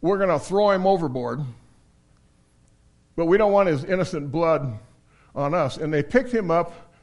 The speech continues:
and they threw him overboard. And as soon as they threw him overboard, the seas got calm and quit raging.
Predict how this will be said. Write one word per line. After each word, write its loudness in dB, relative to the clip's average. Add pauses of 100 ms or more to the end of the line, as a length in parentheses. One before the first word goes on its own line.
(360)
and -2
they 2
threw -2
him 2
overboard. 0 (720)
And 2
as -2
soon -2
as -2
they 6
threw -4
him -2
overboard, 0 (380)
the -2
seas -4 (800)
got 2
calm -4 (1300)
and -6
quit -2 (100)
raging. -6